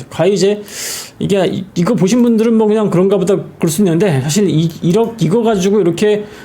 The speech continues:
모델링을 많이 노력했던 사람들 입장에서는 거의 뭐, 예, 엄청난 발전이라고 보시면 되겠습니다. 이게.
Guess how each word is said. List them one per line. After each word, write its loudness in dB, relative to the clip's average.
모델링을 2
많이 0
노력했던 0
사람들 2
입장에서는 0
거의 0
뭐, 0
예, 2
엄청난 0
발전이라고 2
보시면 2
되겠습니다. 0
이게. -2